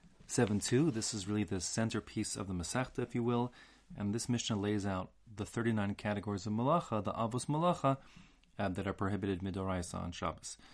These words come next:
So, just a few moments of introduction before we go through each of the thirty-nine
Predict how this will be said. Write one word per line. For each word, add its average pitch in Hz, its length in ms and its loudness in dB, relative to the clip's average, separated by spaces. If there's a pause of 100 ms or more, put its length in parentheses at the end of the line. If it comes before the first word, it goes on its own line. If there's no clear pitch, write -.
(300)
So, 104 380 2 (480)
just - 200 -6
a 113 40 -2
few 127 240 2
moments 113 380 4
of - 40 -2
introduction 104 500 0
before 98 180 -4
we 92 60 0
go 92 100 -2
through 110 400 -2
each 110 160 -4
of 101 100 -6
the 101 60 -4
thirty-nine 95 580 0